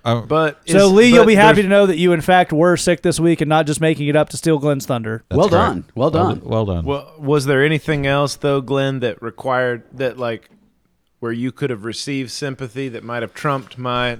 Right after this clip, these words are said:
Speaker 2: near-death experience?
Speaker 1: Well, I, yes, that's a good question.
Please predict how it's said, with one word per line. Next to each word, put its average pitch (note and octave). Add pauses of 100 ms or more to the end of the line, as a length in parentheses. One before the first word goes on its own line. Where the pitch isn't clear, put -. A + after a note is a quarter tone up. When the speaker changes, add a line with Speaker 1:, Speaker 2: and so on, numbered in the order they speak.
Speaker 2:
near-death B2
experience? B2 (460)
Speaker 1:
Well, G#3+
I, G#3+ (400)
yes, F#3+
that's G3
a F#3
good F#3+
question. G2